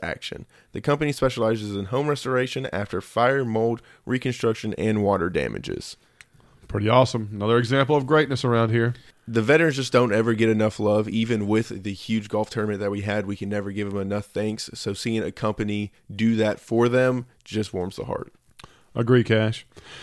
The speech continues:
Speaker 2: Guys, a hometown hero came back to help for a good cause on Tuesday. Atlanta Braves third baseman and DeSoto Central alumni Austin Riley were here to come support Buy a Tree and Change a Life.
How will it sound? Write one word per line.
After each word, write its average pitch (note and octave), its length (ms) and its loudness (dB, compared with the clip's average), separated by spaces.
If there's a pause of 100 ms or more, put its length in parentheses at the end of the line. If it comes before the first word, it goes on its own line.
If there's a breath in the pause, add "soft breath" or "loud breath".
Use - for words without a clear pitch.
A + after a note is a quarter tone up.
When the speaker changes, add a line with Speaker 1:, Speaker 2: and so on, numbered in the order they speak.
(160 loud breath)
Speaker 2:
Guys, D#3 240 10
a C#3+ 60 6
hometown D#3+ 400 4
hero D#3 220 6
came C#3+ 260 -2
back C#3+ 220 0
to B2+ 80 0
help C#3+ 220 2
for B2+ 120 0
a A#2 60 2
good B2+ 220 0
cause D#3 380 0
on A2+ 100 0
Tuesday. B2+ 520 2
Atlanta C3+ 360 2
Braves D3 440 4
third C#3+ 260 2
baseman B2+ 500 2
and B2 140 0
DeSoto E3 420 4
Central C#3 420 4
alumni B2 580 4
Austin C#3 600 0
Riley B2 760 0 (520 loud breath)
were A#2+ 200 2
here D#3 520 4
to A#2 500 2
come D3+ 260 -4
support D3 580 2
Buy C#3+ 220 6
a F3 100 0
Tree F#3 360 4
and A#2+ 120 4
Change D#3+ 320 -2
a E3 60 -2
Life. D#3 540 -6